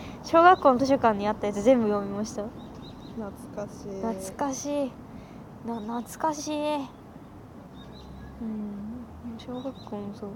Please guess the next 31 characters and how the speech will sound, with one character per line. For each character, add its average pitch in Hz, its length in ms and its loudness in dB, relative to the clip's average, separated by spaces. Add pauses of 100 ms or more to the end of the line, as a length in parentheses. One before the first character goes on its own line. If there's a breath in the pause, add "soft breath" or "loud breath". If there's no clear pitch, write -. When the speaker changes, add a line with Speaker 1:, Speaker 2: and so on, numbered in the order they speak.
(120)
Speaker 1:
本、 240 160 -6 (960 loud breath)
本 254 180 0
読 208 200 -2
ん 208 60 -4
で 196 100 -6
た 226 80 -8
な。 226 60 -8
Speaker 2:
う - 20 -8
ん、 185 60 -8 (1200)
私 247 520 -8
も。 262 60 -8 (1300)
あ、 254 100 -2
な 262 60 2
ん 254 40 2
か - 60 -8
こ 208 100 -2
う 214 60 0
い 233 40 0
う 247 40 -2
や 285 120 2
つ - 80 -16
で 180 120 -10
す - 120 -16
か？ - 160 -14 (600)
Speaker 1:
あ、 - 180 -12
そ - 180 -8
う - 20 -8
そ - 140 -10
う - 40 -12
そ 349 100 -6
う - 20 -6